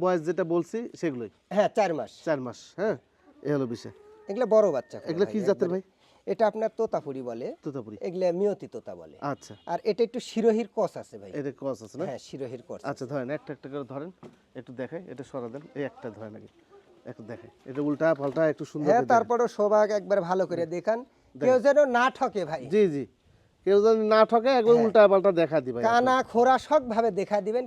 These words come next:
Speaker 2: কেউ যেন না ঠকে।
Speaker 1: না ঠকে।
Speaker 2: যে বলতে পারে না নেওয়ার পরে যে, "ভাই,
Speaker 1: জি।
Speaker 2: আপনার, আহ, চ্যানেলে একজন এক থেকে মকলেশ ভাই থেকে ছাগল নিয়ে আমি ঠকিছি।"
Speaker 1: <laughs>
Speaker 2: এই জন্য কেউ যেন না বলতে পারে।
Speaker 1: জি। আচ্ছা, এই মেয়ে বাচ্চাটার দাম চাচ্ছেন কত?
Speaker 2: এটা নিলে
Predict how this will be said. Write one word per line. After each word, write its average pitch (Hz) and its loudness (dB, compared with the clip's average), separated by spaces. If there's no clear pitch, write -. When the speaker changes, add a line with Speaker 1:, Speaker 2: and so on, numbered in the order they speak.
Speaker 2:
কেউ 202 0
যেন 220 0
না 175 -4
ঠকে। 165 -6
Speaker 1:
না 156 0
ঠকে। 127 -8
Speaker 2:
যে 190 0
বলতে 277 8
পারে 254 4
না 247 4
নেওয়ার 233 4
পরে 208 0
যে, 214 2
"ভাই, 190 0
Speaker 1:
জি। 170 -12
Speaker 2:
আপনার, 185 4
আহ, 175 2
চ্যানেলে 214 4
একজন 180 -4
এক - -4
থেকে 208 -4
মকলেশ 202 0
ভাই 190 0
থেকে 202 -2
ছাগল 196 -2
নিয়ে 185 0
আমি 185 -4
ঠকিছি।" 139 -8
Speaker 1:
<laughs> - 0
Speaker 2:
এই 214 4
জন্য 226 2
কেউ 214 2
যেন 214 0
না 196 4
বলতে 131 -2
পারে। 117 -8
Speaker 1:
জি। 151 4
আচ্ছা, - 0
এই 233 8
মেয়ে 226 8
বাচ্চাটার 190 2
দাম 165 2
চাচ্ছেন 143 -12
কত? - -18
Speaker 2:
এটা 220 6
নিলে 247 6